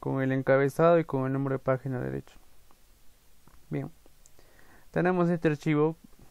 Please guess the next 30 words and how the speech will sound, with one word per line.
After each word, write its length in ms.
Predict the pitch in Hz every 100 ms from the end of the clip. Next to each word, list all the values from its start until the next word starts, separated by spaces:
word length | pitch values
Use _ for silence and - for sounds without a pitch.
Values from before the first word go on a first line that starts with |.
| -
el 180 | 147 139
cual 180 | 147 143
no 60 |
ha 40 | 143
sido 200 | 147 143
configurado, 720 | 143 135 135 131 135 156 190 - - - - -
y 120 | 147
cuando 200 | 143 139
le 80 | 143
ponemos 360 | 156 160 165
imprimir 280 | 156 139 143
nos 140 | 147 135
sale 160 | 139
así 140 | 135 139
todo 260 | 135 135
feo. 240 | 131 - 175 - - - - - - - - -
Lo 80 | -
primero 380 | 160 175 185 180
que 80 | 160
debemos 240 | 160 156
pensar 360 | - 147 151 151
es 240 | 156 - -
la 160 | 151
orientación. 640 | 131 127 139 135 135 151 147 - -
En 220 | 151 143
el 120 | 147
ejemplo 380 | 151 180 170 170
la 60 | 156
orientación 480 | 139 135 135 147
está 460 | 143 - 147 143 151